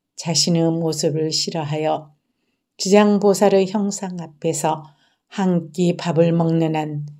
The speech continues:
식경동안만이라도 지극한 마음으로 우러러 예배한다면 이 사람은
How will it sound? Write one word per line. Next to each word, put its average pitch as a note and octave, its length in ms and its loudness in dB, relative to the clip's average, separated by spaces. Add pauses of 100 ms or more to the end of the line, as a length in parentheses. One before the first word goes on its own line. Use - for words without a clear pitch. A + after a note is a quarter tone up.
(140)
식경동안만이라도 F3+ 2000 -4 (2250)
지극한 A#3 880 4
마음으로 F#3 500 8
우러러 E3 480 2
예배한다면 D3 1000 -2 (840)
이 A#3 200 10
사람은 G3+ 600 2